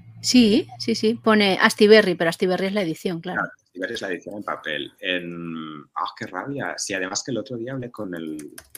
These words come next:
Speaker 2: con el autor que gestiona esa editorial online. A ver, espera. Ah.
Speaker 1: Pone Panel Syndicate, pero esto no es.
Speaker 2: Es, sí, sí, sí, es eso, es eso.
Speaker 1: Sí, Panels Syndicate. Espera que lo pongo aquí abajo.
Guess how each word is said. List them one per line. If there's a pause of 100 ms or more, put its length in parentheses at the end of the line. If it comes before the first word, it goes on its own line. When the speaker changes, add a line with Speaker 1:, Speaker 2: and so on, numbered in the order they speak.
(340)
Speaker 2:
con
el
autor
que
gestiona
esa
editorial
online. (1080)
A
ver,
espera. (160)
Ah.
Speaker 1:
Pone
Panel
Syndicate,
pero
esto
no
es. (140)
Speaker 2:
Es, (300)
sí,
sí,
sí,
es
eso,
es
eso.
Speaker 1:
Sí,
Panels
Syndicate.
Espera
que
lo
pongo
aquí
abajo.